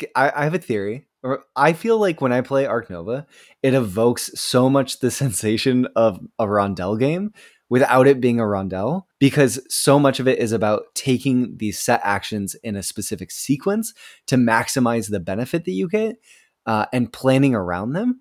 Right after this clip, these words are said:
But then my other thing that I would love your reaction to is that I think this system and the thematic tie-in that it creates is one of the reasons why people love Arc Nova so much, 'cause I think so much of, like,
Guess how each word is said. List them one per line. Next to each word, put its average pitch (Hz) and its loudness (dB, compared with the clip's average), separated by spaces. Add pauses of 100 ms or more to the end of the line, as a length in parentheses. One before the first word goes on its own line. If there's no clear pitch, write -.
(140)
But 139 2
then 151 4
my 127 0
other 170 6
thing 165 0
that 127 4
I 117 4
would 110 -2
love 104 0
your 101 -2
reaction 95 -6
to 92 -10
is 107 -8
that 131 4
I 131 2
think 143 -4
this 127 2
system 220 -4 (420)
and 131 4
the 123 0
thematic 117 0
tie-in 110 -4
that 165 -2
it - -6
creates 185 -2
is 131 -6
one 123 2
of 135 4
the 131 4
reasons 113 0
why 104 0
people 101 -6
love 98 -2
Arc 85 -10
Nova 98 -4
so 175 -6
much, 233 -6 (380)
'cause 147 -2
I 151 6
think 151 -2 (220)
so - 2
much 190 2
of, 160 -2 (140)
like, - -2